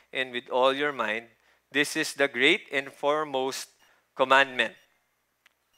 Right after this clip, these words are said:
Kaya yung sumunod, basahin po natin, verse thirty-nine to forty. "The second is like it,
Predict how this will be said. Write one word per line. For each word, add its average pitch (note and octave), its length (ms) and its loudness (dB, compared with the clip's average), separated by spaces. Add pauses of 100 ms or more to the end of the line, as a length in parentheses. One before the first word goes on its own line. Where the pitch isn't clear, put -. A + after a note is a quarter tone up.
(240)
Kaya C3+ 240 8
yung F3 160 0
sumunod, G#3 400 4
basahin F3+ 320 6
po F#3 80 -2
natin, F#3 360 4
verse F3 240 2
thirty-nine F3 600 2 (240)
to E3 320 -8
forty. F3+ 440 0 (360)
"The C#3+ 80 2
second A3+ 640 6
is F#3+ 240 4
like F#3 400 6
it, E3+ 160 6